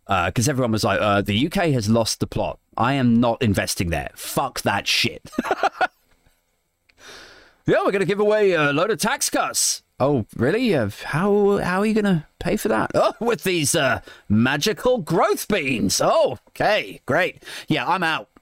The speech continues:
Uh, that was basically what it was like. So that was the uncosted mini budget that happened. Just a, you know, little thing. You might have, uh, might have heard about it. Um, and the Bank of England bought a shit ton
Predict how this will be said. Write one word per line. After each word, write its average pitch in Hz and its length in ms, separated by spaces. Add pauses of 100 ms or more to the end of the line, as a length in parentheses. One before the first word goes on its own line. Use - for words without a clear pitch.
Uh, 117 160
that 147 140
was 131 100
basically 95 580 (760)
what 90 100
it 78 60
was 82 120
like. 156 140
So 175 100
that 285 140
was 262 100
the 226 160
uncosted 175 800
mini 117 200
budget 104 340
that 85 100
happened. 87 340
Just - 180
a, 120 80 (100)
you 147 100
know, 82 120 (800)
little - 180
thing. 135 280
You 117 100
might 117 160
have, 110 140
uh, 117 280 (140)
might 131 100
have 92 80
heard 113 140
about 120 200
it. - 100 (140)
Um, 95 420 (1400)
and 147 100
the 156 40
Bank 226 220
of 208 80
England 160 320
bought 135 260
a 123 40
shit - 460
ton 80 480